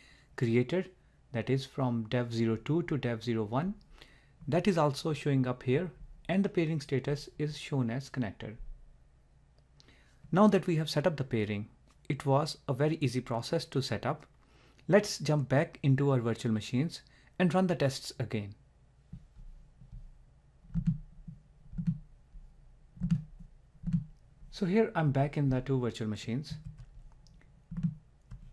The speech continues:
Let me stop the tests. As you can see, it has already started replying.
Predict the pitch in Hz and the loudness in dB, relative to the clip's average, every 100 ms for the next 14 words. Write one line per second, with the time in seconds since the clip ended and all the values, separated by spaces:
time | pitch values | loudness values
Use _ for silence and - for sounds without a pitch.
0 | - - - 139 135 165 - 131 117 113 | -20 -16 -10 -6 -4 -4 -2 -2 -2 -4
1 | 117 139 - - - - - - - - | -4 -6 -12 -18 -16 -16 -18 -20 -20 -20
2 | - - _ - - - - _ _ - | -20 -20 _ -20 -20 -20 -20 _ _ -20
3 | - - - - - - - - - - | -18 -18 -18 -20 -20 -20 -20 -20 -20 -20
4 | - - - - _ _ _ _ - - | -20 -20 -20 -20 _ _ _ _ -20 -20
5 | - - - - - 151 139 135 123 131 | -20 -20 -20 -10 0 2 2 2 0 0
6 | 160 175 - - - 135 151 135 139 180 | -2 -4 -16 -20 -6 -4 -2 0 0 0
7 | 175 - 127 123 110 110 - 113 104 | -2 -2 -2 -2 -4 -4 -4 -4 -4